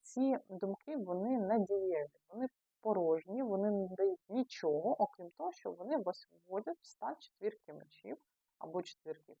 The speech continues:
кубків, комбінацію цих двох карт, коли, хм, можна ще п'ятірку кубків сюди, дуже класно зайде, коли ви не можете нічого діяти, а можете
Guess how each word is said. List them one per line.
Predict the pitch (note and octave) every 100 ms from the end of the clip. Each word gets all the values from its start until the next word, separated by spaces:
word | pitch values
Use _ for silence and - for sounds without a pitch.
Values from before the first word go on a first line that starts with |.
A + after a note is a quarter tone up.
| -
кубків, | D#3 D3+ _ B3+ D#4+ _ _ _ -
комбінацію | G3+ G3 G3+ F#3+ F3+ F3+
цих | - F3+ E3
двох | D#3 D#3 -
карт, | D3 - _ _ _ _ _
коли, | - F3 A3+ B3 - _ _ _
хм, | F#3 E3+ _ _ -
можна | E3+ D#3+ D3
ще | -
п'ятірку | - D3+ A#3 C4 C4
кубків | C4 B3+ - A3+
сюди, | G#3 G#3 G#3 _ _ _ _ _ -
дуже | E3+ F#3+ F3+
класно | - F3 - E3+
зайде, | E3+ E3+ E3+ - _ _ _ _ _ _
коли | - F#3+ A3
ви | A#3+ F#3+ A3+
не | G#3
можете | F#3 G#3+ G3+ - F3
нічого | F3 - G3 F3 D#3+
діяти, | D#3 D#3 D#3+ - -
а | F3+
можете | E3+ G#3 B3+ - F#3+ F3+ F3